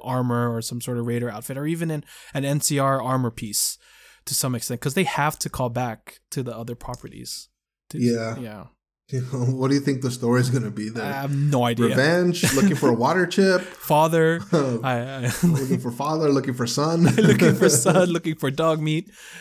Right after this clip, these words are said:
Speaker 1: Um, all of the
Speaker 2: Yeah.
Speaker 1: above. <laughs> To be, I think, I think there's gonna be some
Speaker 2: Yeah.
Speaker 1: sort of hero's journey,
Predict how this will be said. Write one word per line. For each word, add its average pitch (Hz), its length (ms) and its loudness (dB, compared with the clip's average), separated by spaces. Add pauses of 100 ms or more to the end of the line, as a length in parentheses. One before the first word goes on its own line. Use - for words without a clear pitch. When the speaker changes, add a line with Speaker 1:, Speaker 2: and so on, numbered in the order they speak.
(400)
Speaker 1:
Um, 147 460 4
all 220 200 4
of 226 100 2
the 196 80 6
Speaker 2:
Yeah. 175 60 6
Speaker 1:
above. 127 560 0
<laughs> 180 260 4
To 208 220 2
be, 190 260 0
I 185 60 2
think, - 560 -4
I 170 80 -2
think 190 300 -2
there's 196 180 0
gonna 175 200 -2
be 170 240 -4 (400)
some 131 240 4
Speaker 2:
Yeah. 123 60 0
Speaker 1:
sort 165 180 2
of 147 120 0
hero's 147 460 0
journey, 117 560 -2